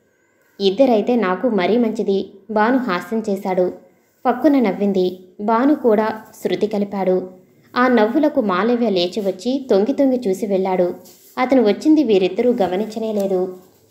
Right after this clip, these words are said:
ఇదివరకులా అన్నతో కూడా క్లోజ్గా ఉండలేకపోతున్నాడు. తనంత వాగినా చిరునవ్వులు చిందిస్తూ కూర్చుంది.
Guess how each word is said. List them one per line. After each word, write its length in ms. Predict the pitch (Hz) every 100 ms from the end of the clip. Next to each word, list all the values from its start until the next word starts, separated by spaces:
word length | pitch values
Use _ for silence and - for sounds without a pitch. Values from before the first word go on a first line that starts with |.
| _ _
ఇదివరకులా 640 | 254 262 247 277 330 320 294
అన్నతో 380 | 185 202 247 262
కూడా 260 | 240 190 214
క్లోజ్గా 520 | 214 185 190 190 233
ఉండలేకపోతున్నాడు. 1120 | 196 180 226 226 214 196 202 196 190 180 - - - _ _ _ _ _ 262
తనంత 280 | 262 277 269
వాగినా 520 | 196 185 202 247 247
చిరునవ్వులు 600 | - 254 269 311 285 269
చిందిస్తూ 540 | 254 185 190 226 233
కూర్చుంది. 680 | 220 196 190 196 185 180 -